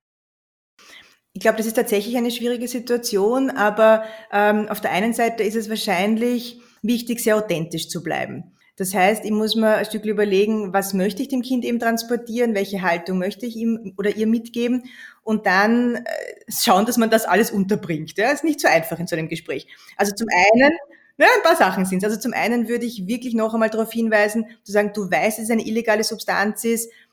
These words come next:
also vielleicht, ähm, wenn du das auf einer Party probierst, äh, okay, aber schau, dass du selber nichts einstecken hast“, zum Beispiel, ja. Sei nicht der, der es zur Party mitbringt, äh, sondern vielleicht, okay, wenn's das einmal probieren magst, äh,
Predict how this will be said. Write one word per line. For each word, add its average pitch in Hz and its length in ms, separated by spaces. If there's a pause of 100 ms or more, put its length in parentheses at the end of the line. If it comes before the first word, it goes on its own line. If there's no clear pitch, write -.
(100)
also 202 240
vielleicht, 202 640
ähm, 196 540 (480)
wenn 196 120
du 196 60
das 190 120
auf 208 60
einer 208 160
Party 196 320
probierst, 208 640
äh, 87 80 (400)
okay, 208 500
aber 196 180
schau, 180 240
dass 208 160
du 233 100
selber 190 280
nichts 208 200
einstecken 165 540
hast“, 156 240
zum 180 120
Beispiel, - 420
ja. 226 280 (260)
Sei 214 260
nicht 247 380
der, 220 600
der 202 160
es 208 120
zur 226 180
Party 190 340
mitbringt, 185 640 (200)
äh, 196 280
sondern 208 460
vielleicht, 202 520
okay, 190 300
wenn's 196 180
das 190 100
einmal 202 180
probieren 196 380
magst, 196 380
äh, 92 160